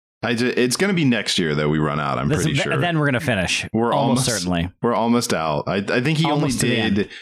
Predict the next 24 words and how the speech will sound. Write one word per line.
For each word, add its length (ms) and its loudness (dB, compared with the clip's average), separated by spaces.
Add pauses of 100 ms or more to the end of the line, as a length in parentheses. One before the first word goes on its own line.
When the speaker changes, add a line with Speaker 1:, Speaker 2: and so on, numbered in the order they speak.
(160)
Speaker 1:
I 80 -2
think 140 2
we've 200 4
almost 220 2
watched 240 0
every 160 2
movie 220 4
that 100 4
he's 140 2
done. 140 2
He 80 4
hasn't 220 2
done 120 2
that 80 2
many 180 2
movies, 500 0
I 60 0
don't 200 0
think. 400 -2
Speaker 2:
No, 500 2
I 180 0
think, 320 -2
I 100 2
think 280 -4